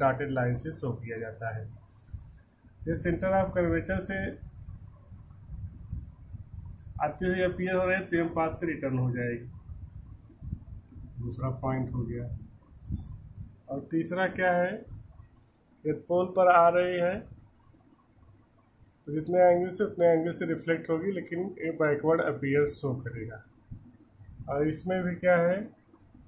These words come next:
अगर perpendicular आ रही है तो ये सीधे जाती हुई appear होगी। तो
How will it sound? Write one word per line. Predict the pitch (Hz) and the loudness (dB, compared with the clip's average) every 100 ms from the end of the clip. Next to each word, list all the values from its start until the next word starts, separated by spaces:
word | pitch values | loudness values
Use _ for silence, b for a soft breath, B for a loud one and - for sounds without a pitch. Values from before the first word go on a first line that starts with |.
| - | -2
अगर | 160 160 | 0 2
perpendicular | 170 156 165 165 170 165 175 | 2 2 0 0 -2 2 4
आ | 170 165 | 6 8
रही | 165 170 | 6 4
है | 175 190 | 2 0
तो | 175 170 | 0 0
ये | 156 | 0
सीधे | 156 143 156 156 - - _ - - - _ _ _ _ _ _ _ | -2 -4 -2 -2 -4 -16 _ -20 -20 -20 _ _ _ _ _ _ _
जाती | 135 135 131 156 | -4 -2 -2 -2
हुई | 151 165 | 0 0
appear | 156 - 123 113 | -2 -4 -6 -4
होगी। | 101 101 104 - - - | -6 -8 -10 -12 -16 -20
तो | - | -8